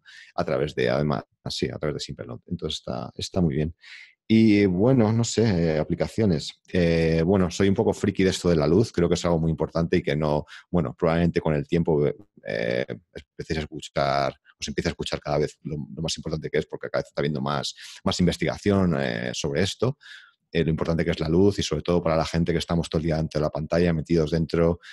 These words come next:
eh, de casa, eh, es muy importante, eh,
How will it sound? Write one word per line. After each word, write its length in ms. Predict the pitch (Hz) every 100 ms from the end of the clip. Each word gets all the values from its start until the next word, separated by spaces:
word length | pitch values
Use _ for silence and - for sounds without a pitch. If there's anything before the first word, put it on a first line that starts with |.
| - -
eh, 180 | 80
de 120 | 78 78
casa, 460 | 90 - 92 98 - _ _ -
eh, 300 | 78 76 65
es 140 | 80
muy 100 | 87
importante, 600 | 78 60 60 71 82 - - 58 55 57
eh, 40 | 58